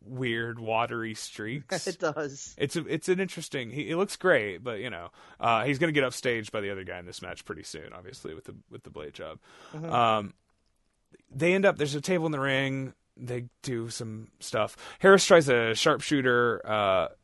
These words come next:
Speaker 1: can't get him in the sharpshooter, so he just stomps him in the solar plexus, then, uh, works him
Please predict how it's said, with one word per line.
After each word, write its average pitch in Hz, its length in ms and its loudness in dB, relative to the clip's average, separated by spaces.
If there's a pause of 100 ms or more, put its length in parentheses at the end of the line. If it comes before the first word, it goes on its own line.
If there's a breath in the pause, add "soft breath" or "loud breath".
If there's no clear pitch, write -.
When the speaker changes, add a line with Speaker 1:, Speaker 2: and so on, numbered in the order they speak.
(140)
Speaker 1:
can't 170 240 4
get 156 100 8
him 139 80 2
in 120 60 -2
the 113 60 -2
sharpshooter, 107 540 2
so - 140 -4
he 110 60 -2
just - 340 -2
stomps 131 320 6
him 123 80 -2
in 113 60 -4
the 101 80 -6
solar 110 320 2
plexus, 90 580 -4 (340 loud breath)
then, 123 380 6
uh, 104 360 4
works 131 400 4
him 131 180 0